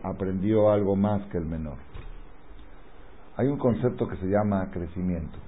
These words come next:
Crecimiento, la gente dice, me acuerdo de una propaganda de un banco en Israel. Decía, "Bol Igdol Itanu Banca Poalim". ¿Se acuerdan de esa propaganda? "Ven a crecer con nosotros el Banco Apoalim.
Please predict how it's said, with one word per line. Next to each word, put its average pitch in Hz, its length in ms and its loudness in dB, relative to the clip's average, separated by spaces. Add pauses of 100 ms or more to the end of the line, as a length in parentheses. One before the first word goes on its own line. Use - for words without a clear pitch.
(140)
Crecimiento, 120 440 -6
la 101 100 0
gente 110 260 -2
dice, 104 340 2 (420)
me 95 100 0
acuerdo 104 340 4
de 101 80 6
una 101 120 2
propaganda 95 540 2
de 90 80 2
un 92 140 0
banco 95 340 2
en 85 80 -4
Israel. 87 420 -2 (480)
Decía, 87 240 -2
"Bol 117 300 8
Igdol 113 420 6
Itanu 113 480 4
Banca 107 340 4 (100)
Poalim". 87 420 2 (520)
¿Se 87 60 0
acuerdan 101 340 4
de 101 60 4
esa 98 140 0
propaganda? 92 580 0 (680)
"Ven 117 180 4
a 131 100 4
crecer 107 420 0
con 101 180 0
nosotros 110 580 -2
el 92 120 0
Banco 101 340 0
Apoalim. 69 420 -6